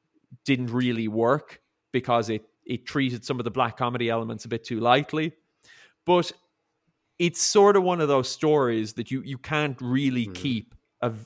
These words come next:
Speaker 1: a good show down, because while it looked like it was sort of dying away, it blew up with this twenty eighteen production on the West End with Carrie Hope Fletcher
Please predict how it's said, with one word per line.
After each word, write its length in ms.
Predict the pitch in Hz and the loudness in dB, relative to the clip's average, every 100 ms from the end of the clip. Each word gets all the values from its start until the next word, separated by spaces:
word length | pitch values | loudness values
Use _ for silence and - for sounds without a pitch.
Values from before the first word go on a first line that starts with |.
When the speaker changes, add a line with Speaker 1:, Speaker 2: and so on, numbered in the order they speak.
| - | -6
Speaker 1:
a 80 | 123 | -4
good 240 | 101 127 | 2 0
show 320 | 127 135 113 101 | 0 -2 0 0
down, 320 | 113 95 - _ _ _ _ | -4 -6 -12 _ _ _ _
because 520 | 139 131 123 120 - - _ _ _ _ _ | -2 2 0 0 -4 -14 _ _ _ _ _
while 500 | 151 139 151 165 170 | -6 4 4 4 2
it 160 | 151 135 | 0 0
looked 260 | 156 175 160 | -2 -2 0
like 200 | 131 127 | 0 0
it 60 | |
was 80 | 120 | -8
sort 200 | - 123 | -4 -2
of 120 | 110 | -2
dying 340 | 113 120 113 113 | -4 -4 -4 -6
away, 520 | 110 110 110 110 104 _ _ | -4 -4 -4 -4 -6 _ _
it 240 | 143 - | -2 -2
blew 300 | - 131 131 139 | -2 0 2 2
up 300 | 127 - - | 0 -4 -12
with 260 | 120 120 - | -4 -4 -2
this 400 | 117 104 - - _ _ _ _ | -6 -4 -10 -12 _ _ _ _
twenty 420 | - 139 127 127 117 | -6 -4 -4 -2 0
eighteen 440 | 117 113 131 117 | 0 -2 -6 -6
production 420 | 120 117 110 123 | -4 -4 -4 -6
on 120 | 107 | -6
the 80 | 107 | -4
West 320 | 110 110 - | -2 -4 -4
End 220 | 120 113 101 | -6 -6 -8
with 160 | 110 | -10
Carrie 280 | - 120 113 | -4 -2 0
Hope 200 | 113 117 | -2 -4
Fletcher 440 | 135 110 - - | -2 -2 -4 -14